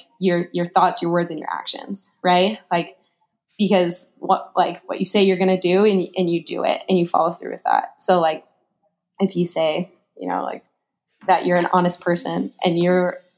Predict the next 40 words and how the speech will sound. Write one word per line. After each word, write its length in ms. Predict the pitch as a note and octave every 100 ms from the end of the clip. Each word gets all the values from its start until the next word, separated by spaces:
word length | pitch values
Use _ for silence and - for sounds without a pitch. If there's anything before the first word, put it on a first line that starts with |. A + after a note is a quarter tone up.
| _
you're 340 | F#3+ F#3 -
honest, 440 | E3 G3 B3 -
then, 180 | - G3
like, 200 | F#3 E3+ E3+
your 160 | - F3+
mind 260 | E3+ F3
is 120 | E3+ E3+
at 220 | - -
peace 340 | - F3 -
with 200 | - - -
that, 180 | - - _ _
peace 340 | - A3 G3
with 120 | G3 F#3+
that 180 | E3
concept, 460 | - - - - - _ - _ -
uh, 140 | F#3+ E3 -
or, 260 | F3 E3+ F#3+
or 60 |
balanced. 640 | F#3+ E3 D#3+ E3 - - - -
So 400 | - F#3 F3 F3 _
it's 160 | - F#3
similar, 500 | - F#3+ E3 D#3 E3+
like, 280 | F#3 F3+ E3+ _ _ _ _ _
where 120 | F3+
it's 120 | F3
like, 160 | F#3 F3
"Hey, 200 | G3+ F3+
I 40 |
said 160 | F#3+ F3+
I'm 140 | F3+
gonna 120 | F#3
run 280 | E3 D#3+ F3+
every 220 | E3+ E3+
morning," 480 | E3 - - - - -
and 140 | F3+
you 120 | E3+
go 120 | F#3
run, 340 | F#3 E3 E3 F#3+
like, 220 | E3+ E3+
you 400 | F#3 F#3 F#3 G3